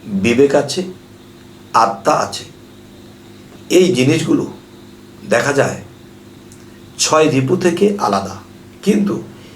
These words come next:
এই ছয়টা রিপু যখন এদেরকে গ্রাস করে ফেলে, তখন দেখা যায়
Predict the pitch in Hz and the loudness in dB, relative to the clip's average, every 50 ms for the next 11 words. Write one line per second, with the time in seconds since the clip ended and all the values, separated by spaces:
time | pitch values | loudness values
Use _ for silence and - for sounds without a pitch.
0 | - - - - 139 131 - - - - 131 131 131 - - - 95 104 101 - | -18 -6 -2 0 0 0 0 -2 0 0 0 2 2 2 0 0 -2 -4 -4 -2
1 | - - - - - - - - - - - - - 95 127 131 131 131 160 170 | 0 0 -2 -2 -6 -10 -14 -20 -20 -20 -20 -14 -6 -4 -2 -2 0 0 0 -2
2 | 170 170 175 - - - - - - - - - - - - - - - - - | -2 -2 -6 -12 -18 -20 -20 -20 -20 -20 -20 -20 -20 -20 -20 -20 -20 -12 -4 -2
3 | 120 123 165 180 165 - 170 165 - - - - - 190 - - - - 101 - | 0 2 2 2 2 0 -4 -4 -4 -2 0 0 2 2 0 0 0 0 0 0
4 | - - 98 110 - - - - - - - - - - - 135 120 - 202 185 | -2 -6 -6 -4 -4 -6 -6 -10 -16 -20 -20 -20 -16 -6 -2 -2 0 2 2 2
5 | 151 127 110 - 113 107 110 165 - - | 2 2 2 0 0 0 0 0 -2 -2